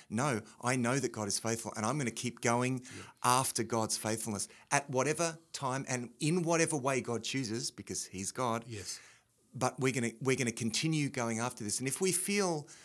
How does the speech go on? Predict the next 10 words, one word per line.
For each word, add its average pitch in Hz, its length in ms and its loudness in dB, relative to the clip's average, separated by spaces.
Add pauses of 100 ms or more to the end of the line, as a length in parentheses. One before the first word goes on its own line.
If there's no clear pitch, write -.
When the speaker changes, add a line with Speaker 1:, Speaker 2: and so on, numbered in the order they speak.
(400)
Speaker 1:
if 127 180 -2
we 131 120 0
feel 123 520 0 (280)
that 123 160 -2
God 110 180 -2
is 95 180 -2
absent, 139 540 2
if - 180 -6
we 110 80 -4
feel 117 680 -2